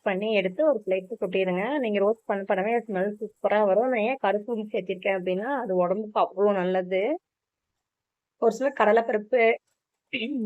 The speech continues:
மல்லி, சீரகம்லாம் போட்டு அரைப்பாங்க. நான் ஒரு டிஃப்ரெண்ட் ஸ்டைல்ல அரைச்சிருக்கேன். இந்த ஸ்டைல்ல கண்டிப்பா, அ, கண்டிப்பா பண்ணி பாருங்க, நல்லா இருக்கும்.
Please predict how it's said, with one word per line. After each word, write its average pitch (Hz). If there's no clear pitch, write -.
மல்லி, 214
சீரகம்லாம் 208
போட்டு 214
அரைப்பாங்க. 202
நான் 233
ஒரு 226
டிஃப்ரெண்ட் 208
ஸ்டைல்ல 202
அரைச்சிருக்கேன். 202
இந்த 214
ஸ்டைல்ல 214
கண்டிப்பா, 196
அ, 190
கண்டிப்பா 196
பண்ணி 190
பாருங்க, 190
நல்லா 185
இருக்கும். 208